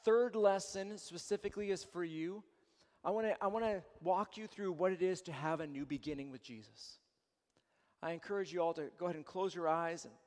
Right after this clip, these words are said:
and if you need that surprising grace of Jesus today,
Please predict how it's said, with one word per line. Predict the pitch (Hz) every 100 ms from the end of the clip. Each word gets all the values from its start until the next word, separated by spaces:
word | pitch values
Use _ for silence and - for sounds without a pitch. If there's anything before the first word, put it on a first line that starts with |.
| _ _ _ _ _ _ _ - _ _ _ _ _ _ _ -
and | 175 180
if | 185 -
you | 202 254
need | 240 240 240 392 - _ _ _ _ _ _ _ -
that | 175 156
surprising | 185 - 190 190 214 180 208
grace | 175 185 175
of | 160
Jesus | 131 160 151 165
today, | - 160 160